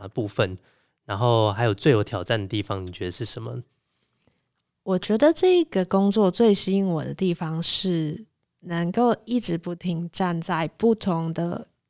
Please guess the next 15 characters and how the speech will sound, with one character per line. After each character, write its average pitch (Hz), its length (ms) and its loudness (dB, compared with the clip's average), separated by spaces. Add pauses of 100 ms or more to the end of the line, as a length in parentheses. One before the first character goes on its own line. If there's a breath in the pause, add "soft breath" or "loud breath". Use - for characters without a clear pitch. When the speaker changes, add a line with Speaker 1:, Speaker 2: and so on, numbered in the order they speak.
Speaker 2:
客 220 220 4
户 208 160 2
的 - 120 -2
角 - 200 -4
度 190 200 -2
去 175 180 -2
想 - 360 -2 (440)
他 - 180 -2
可 214 160 -4
能 - 120 -6
遇 190 120 2
到 180 140 2
的 165 60 -2
困 170 280 2
难， 160 240 -8